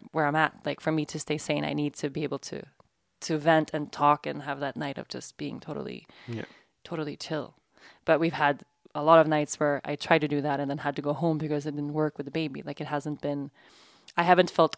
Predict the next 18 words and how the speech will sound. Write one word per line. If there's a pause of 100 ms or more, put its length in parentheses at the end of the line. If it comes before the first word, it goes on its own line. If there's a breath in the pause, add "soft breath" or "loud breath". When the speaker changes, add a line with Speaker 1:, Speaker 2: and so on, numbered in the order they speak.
(120)
Speaker 1:
calm.
Like,
I
felt
yesterday,
like,
having
wine
with
my
friends, (500 soft breath)
felt,
feeling
really
calm.
Like,
I
know,